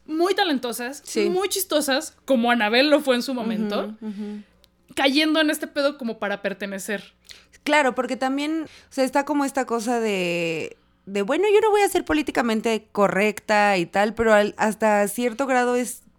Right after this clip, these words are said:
Speaker 2: lo está haciendo, amiga, o sea, está siendo políticamente incorrecta porque lo políticamente correcto es el patriarcado, ¿no?
Speaker 1: Exacto.
Speaker 2: Y entonces es como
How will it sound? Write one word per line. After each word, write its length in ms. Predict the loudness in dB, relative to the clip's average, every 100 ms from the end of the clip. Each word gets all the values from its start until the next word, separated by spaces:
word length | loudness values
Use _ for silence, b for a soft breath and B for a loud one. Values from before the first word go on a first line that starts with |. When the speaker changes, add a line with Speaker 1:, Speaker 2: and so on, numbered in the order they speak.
| -6 -2
Speaker 2:
lo 180 | 0 0
está 240 | 2 0
haciendo, 440 | 0 0 0 2
amiga, 300 | 0 0 -2
o 40 | -2
sea, 100 | -4
está 240 | -2 -2
siendo 240 | 0 -2 -2
políticamente 560 | -4 -4 -4 -4 -8
incorrecta 480 | -8 -8 -10 -6 -6
porque 260 | -6 -10 -8
lo 140 | -6
políticamente 680 | -6 -6 -8 -6 -4 -4 -6
correcto 540 | -6 -6 -8 -10 -12 -10
es 280 | -10 -8 -6
el 100 | -8
patriarcado, 840 | -6 -8 -2 -4 0 0 0 -4 -10 b b b -12 -6
¿no? 180 | -4 -4
Speaker 1:
Exacto. 60 | B B B B
Speaker 2:
Y 100 | -2
entonces 560 | 2 0 0 -2 -4 -6
es 260 | 0 0 0
como 800 | 0 0 2 0 -2 -4 -8